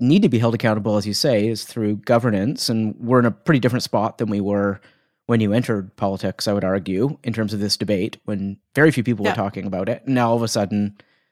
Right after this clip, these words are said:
Speaker 1: there's pretty unanimous consensus that there's going to be policy in this space. And yet it's been really hard.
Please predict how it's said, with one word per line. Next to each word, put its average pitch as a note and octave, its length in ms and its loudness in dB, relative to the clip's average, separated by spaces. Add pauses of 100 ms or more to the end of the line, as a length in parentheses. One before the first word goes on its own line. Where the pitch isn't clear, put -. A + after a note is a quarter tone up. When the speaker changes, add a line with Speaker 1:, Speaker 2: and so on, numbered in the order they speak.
Speaker 1:
there's A2 180 -4 (400)
pretty G3 160 6
unanimous A#2 600 4
consensus A2 680 -4
that - 140 -12
there's G2+ 140 -6
going A2+ 400 0
to A2 120 -4
be A2+ 380 2
policy E2+ 480 -6
in E2 100 -14
this D2+ 120 -12
space. - 460 -8 (520)
And D#3 140 6
yet G#3 100 6
it's C4 160 2
been E3 200 4
really D#3 260 6
hard. - 480 -4